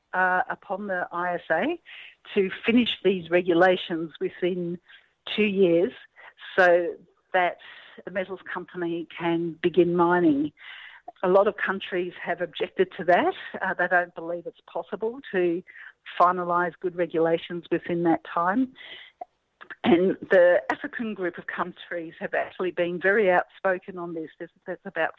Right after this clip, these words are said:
forty-five countries, um, and so that, you know, basically indicated that they're unlikely to approve any application for mining from the, from the metals company. So there's, yeah, there's quite a lot of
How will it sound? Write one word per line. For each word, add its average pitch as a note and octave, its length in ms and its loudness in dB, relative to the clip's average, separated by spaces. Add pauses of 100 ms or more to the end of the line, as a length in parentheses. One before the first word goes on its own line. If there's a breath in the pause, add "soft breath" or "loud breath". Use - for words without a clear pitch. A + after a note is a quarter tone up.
forty-five F3 1200 -2 (120)
countries, F4 480 -6 (720 loud breath)
um, F#3 320 -4
and F3+ 220 -4
so F#3 140 0
that, F3+ 200 6 (180)
you F#3 100 -4
know, E3+ 180 -4 (100)
basically F3+ 500 0
indicated E3 640 -8 (140)
that E3 200 -6
they're F3 220 2
unlikely E3+ 520 -2 (120)
to E3 100 -6
approve E3+ 440 -6
any D#3+ 280 -2
application E3 720 -4
for E3 100 -8
mining E3 500 2 (480 loud breath)
from E3+ 220 -2
the, F3 260 6 (140)
from F3+ 160 -2
the F3 60 2
metals E3+ 320 2 (120)
company. D#3+ 500 4 (840 loud breath)
So F#3+ 320 6
there's, G#3 220 2 (280)
yeah, F#3 400 0
there's G3+ 140 -6 (180)
quite A3+ 220 0
a F#3+ 60 -4
lot F3+ 260 -4
of F3 180 -4